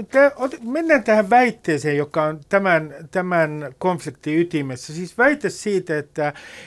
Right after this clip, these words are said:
että, äh, Huawei, Huaweita käytetään vakoiluun.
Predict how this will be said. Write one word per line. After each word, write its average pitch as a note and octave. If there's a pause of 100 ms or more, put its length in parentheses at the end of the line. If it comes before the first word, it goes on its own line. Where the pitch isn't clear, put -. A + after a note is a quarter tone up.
(120)
että, E3
äh, D#3+
Huawei, D3 (300)
Huaweita F#3
käytetään D3
vakoiluun. C3